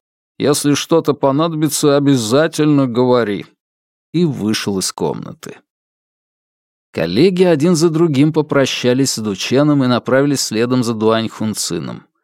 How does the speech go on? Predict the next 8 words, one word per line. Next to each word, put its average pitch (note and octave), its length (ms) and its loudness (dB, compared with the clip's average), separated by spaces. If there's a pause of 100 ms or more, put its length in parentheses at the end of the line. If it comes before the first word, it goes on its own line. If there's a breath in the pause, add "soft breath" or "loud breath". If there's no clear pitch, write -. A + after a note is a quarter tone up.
(460 soft breath)
Джан C#3+ 340 2
Джень B2+ 320 2
Лян D3 400 2 (200)
сказал B2 520 0
ему B2+ 220 2
у A2+ 40 -4
порога: G#2+ 640 -4 (920)
«Наставник, D3 720 0